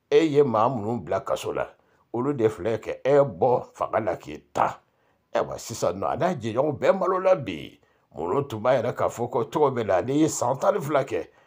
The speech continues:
k'a bɛ tila ka o san tan ni fila wɛrɛ k'o kan. Ɛ,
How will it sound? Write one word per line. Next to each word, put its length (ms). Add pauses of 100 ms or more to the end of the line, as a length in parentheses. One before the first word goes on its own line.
(180)
k'a 140
bɛ 200
tila 220
ka 300
o 180
san 400
tan 140
ni 80
fila 260
wɛrɛ 220
k'o 200
kan. 240 (340)
Ɛ, 140